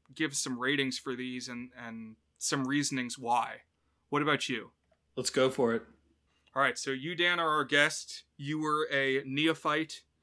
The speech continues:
Speaker 1: You came from outside into this community of Sleepy Hollow. And what do you make of it?
Speaker 2: Well, overall, I had a good time. I, I'm not gonna throw a rating on the short story, I guess. I, I don't know if one could rate the short story itself,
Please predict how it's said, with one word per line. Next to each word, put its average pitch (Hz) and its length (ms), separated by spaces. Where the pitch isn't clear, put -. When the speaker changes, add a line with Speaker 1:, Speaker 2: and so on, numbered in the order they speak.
Speaker 1:
You 135 180
came 160 460
from 151 420
outside 156 640
into 151 200
this 143 160
community 156 500
of 143 60
Sleepy 160 400
Hollow. 143 480
And 127 160
what 143 100
do 151 80
you 151 80
make 135 220
of 113 160
it? - 100
Speaker 2:
Well, 147 200
overall, 151 560
I 147 120
had 139 180
a 135 40
good 131 220
time. 139 400
I, 156 160
I'm 156 160
not 175 180
gonna 180 160
throw 165 220
a 151 80
rating 143 320
on 139 100
the 131 80
short 139 300
story, 139 500
I 123 60
guess. 123 560
I, 123 280
I 127 40
don't 127 140
know 123 320
if - 200
one 123 180
could 127 160
rate 127 260
the 131 60
short 131 260
story 123 340
itself, 127 540